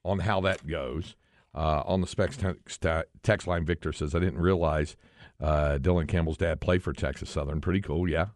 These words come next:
Uh, so, um, anyone else notice? Here's something else. Anyone else notice some players not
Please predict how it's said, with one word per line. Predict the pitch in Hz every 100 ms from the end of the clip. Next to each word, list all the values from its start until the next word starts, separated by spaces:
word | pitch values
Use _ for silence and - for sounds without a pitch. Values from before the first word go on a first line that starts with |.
| _ -
Uh, | 73 73 71 69 - - - - _
so, | - 92 87 85 82 82 80 - _ - _ _ -
um, | 85 87 82 78 76 76 76 76 80 76 78 - _ _ _ _ _ _ -
anyone | 98 117 113 110 107
else | 107 101 -
notice? | 107 104 101 87 -
Here's | 101 -
something | 90 80
else. | 76 71 95
Anyone | 101 104
else | 95 -
notice | 95 95 90 -
some | - - 82
players | - 92 85 - -
not | 82 87 95 101 104 - -